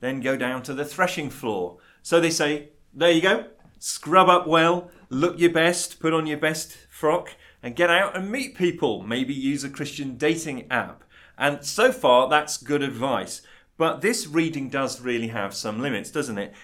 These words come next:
Do we really think that the best way to connect with a future partner is to creep into their room one <laughs> night while they're sleeping, uncover their feet, lie down,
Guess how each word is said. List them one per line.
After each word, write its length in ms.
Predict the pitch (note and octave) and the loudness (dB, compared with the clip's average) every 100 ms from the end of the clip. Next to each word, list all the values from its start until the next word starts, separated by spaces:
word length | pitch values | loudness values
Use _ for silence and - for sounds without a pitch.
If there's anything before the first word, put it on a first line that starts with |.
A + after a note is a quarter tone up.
| _ | _
Do 180 | - G3+ | -4 -2
we 140 | A3 G3 | -2 -4
really 340 | G3+ A3+ B3 | 2 2 2
think 220 | F3+ D3 | -2 -4
that 120 | B2+ B2+ | -4 -8
the 80 | |
best 340 | A#2+ D#3 D3+ B2 | 0 0 0 -2
way 240 | A2+ G#2+ | -2 -2
to 140 | G#2+ A#2 | -6 -10
connect 520 | C#3 C3+ C3+ - - - _ | -4 -2 -2 -4 -16 -20 _
with 200 | B2+ A#2+ | -8 -4
a 80 | A2+ | -4
future 420 | A2+ E3 D#3+ A#2+ | -4 -6 -4 -8
partner 580 | - D#3 D3 A#2 G2+ G2 - _ | -4 0 0 0 -8 -12 -18 _
is 220 | - B2+ | -12 -10
to 120 | - B2 | -10 -12
creep 460 | - E3 G#3+ A3 | -6 0 0 0
into 220 | G3 F3 | -4 -4
their 200 | C#3 C3+ | -4 -2
room 440 | B2+ D3 A#2 B2 A#2 - _ | 0 0 0 -4 -8 -20 _
one 400 | A2+ C#3 D#3+ E3 - | -4 0 0 0 0
<laughs> 160 | F3 - | 0 2
night 340 | F#3+ D#3+ C#3+ | 4 4 4
while 200 | D3 C#3 | 2 4
they're 160 | C3 A#2 | 2 2
sleeping, 640 | - D#3+ E3+ B2 A2+ C3+ - - - | -2 -4 -4 -4 -6 -8 -14 -20 -2
uncover 440 | F3 G3+ G3+ F3+ E3 | 0 0 2 2 2
their 180 | C#3 C3+ | 2 0
feet, 440 | - C3+ C3+ - - _ _ | -2 -2 -2 -8 -20 _ _
lie 300 | F2 G#2 C#3+ | -2 2 4
down, 420 | D3 C#3+ C3+ C3+ | 6 6 4 -2